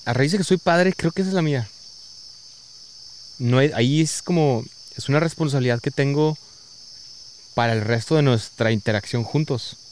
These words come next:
Pero también pensando más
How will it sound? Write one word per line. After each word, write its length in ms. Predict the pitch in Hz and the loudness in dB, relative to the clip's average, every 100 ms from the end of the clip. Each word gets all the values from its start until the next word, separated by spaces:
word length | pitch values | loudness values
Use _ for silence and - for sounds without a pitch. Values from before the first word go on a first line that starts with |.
| - - - - - - - - - - - - - - - | -20 -20 -20 -20 -20 -20 -20 -20 -20 -20 -20 -20 -20 -12 -2
Pero 220 | 139 127 | 0 2
también 540 | 131 131 151 151 160 | 4 4 6 4 2
pensando 500 | 151 135 123 131 147 | 2 2 2 4 4
más 480 | 156 156 151 - | 4 2 0 -8